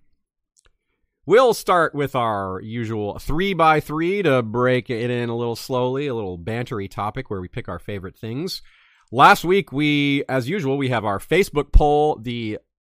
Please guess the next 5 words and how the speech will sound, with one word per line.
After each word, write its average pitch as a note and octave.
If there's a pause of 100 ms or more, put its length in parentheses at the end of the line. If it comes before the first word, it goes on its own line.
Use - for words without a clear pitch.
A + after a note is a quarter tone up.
top -
pick D#3+
for A#2+
best C3+ (240)
performer B2